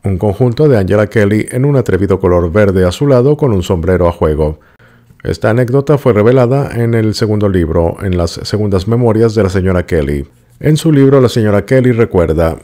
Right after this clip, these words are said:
"La reina no ve ese programa, Coronation Street, pero la puse al tanto", y agregó, "Me emocionó que la reina eligiera mi atuendo y mi sombrero para usarlo en el evento".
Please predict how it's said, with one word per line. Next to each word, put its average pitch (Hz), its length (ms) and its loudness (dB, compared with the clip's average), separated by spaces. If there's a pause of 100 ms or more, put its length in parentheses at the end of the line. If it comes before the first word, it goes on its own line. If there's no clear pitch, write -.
(200)
"La 143 120 2
reina 143 440 2
no 107 200 2
ve 98 240 4
ese 95 200 0
programa, 85 600 0
Coronation 92 520 -2
Street, 80 480 -4
pero 165 260 2
la 160 160 -2
puse 156 280 -2
al 131 140 0
tanto", 87 540 -2 (160)
y 104 100 -2
agregó, 85 560 0
"Me 117 160 0
emocionó 87 480 -2
que 104 120 0
la 113 80 2
reina 127 340 0
eligiera 95 380 0
mi 101 100 0
atuendo 123 560 0
y 95 60 0
mi 85 80 -2
sombrero 131 440 0
para 135 160 0
usarlo 95 380 0
en 90 100 0
el 85 120 0
evento". 80 500 -4